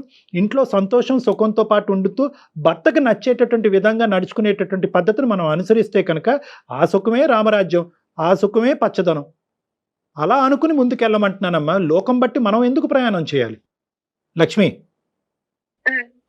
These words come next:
Speaker 1: ఎస్, నేను చెప్పినటువంటి పా-, మాటలన్నీ కూడా ఒక్కసారి క్షుణ్ణంగా ఆలోచించండి. మీరు కూల్ మైండ్ సెట్‌తో, డైవర్టెడ్‌గా, బయాస్డ్ మైండ్ సెట్‌తో కాకుండా, ప్రదీప్ గారు ఇందాక చెప్పినట్టుగా వాళ్ళు వీళ్ళు, గవర్నమెంట్ ఉద్యోగుడు భార్యవి,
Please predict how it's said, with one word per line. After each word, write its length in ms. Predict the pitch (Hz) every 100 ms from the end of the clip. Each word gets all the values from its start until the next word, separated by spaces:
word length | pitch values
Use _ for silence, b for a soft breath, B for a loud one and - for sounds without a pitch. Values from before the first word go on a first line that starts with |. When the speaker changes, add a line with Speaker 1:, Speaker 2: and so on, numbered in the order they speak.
| -
Speaker 1:
ఎస్, 280 | 170 214 214 - 175
నేను 140 | 175 180
చెప్పినటువంటి 500 | 190 254 254 254 226
పా-, 220 | 175 202
మాటలన్నీ 520 | 190 196 214 208 220
కూడా 200 | 220 220
ఒక్కసారి 420 | 202 - - 240
క్షుణ్ణంగా 460 | 240 - 220 247 262
ఆలోచించండి. 680 | 226 214 214 202 202 185 214 B B B
మీరు 160 | 180 185
కూల్ 300 | 247 262 277
మైండ్ 300 | 226 226 -
సెట్‌తో, 400 | 220 208 220 226 226 B B
డైవర్టెడ్‌గా, 640 | 156 196 226 226 220 214
బయాస్డ్ 500 | 214 165 185 226 226
మైండ్ 260 | 214 196 202
సెట్‌తో 280 | 208 185 196
కాకుండా, 460 | 180 180 190 185 202 202 B -
ప్రదీప్ 340 | 180 226 202
గారు 100 | 226
ఇందాక 260 | 208 202 190 202
చెప్పినట్టుగా 480 | 196 208 202 190 165 B B
వాళ్ళు 340 | 170 185 208 214
వీళ్ళు, 380 | 208 208 208 208 208
గవర్నమెంట్ 380 | 208 202 202
ఉద్యోగుడు 400 | 208 185 202 202
భార్యవి, 460 | 196 208 208 208 208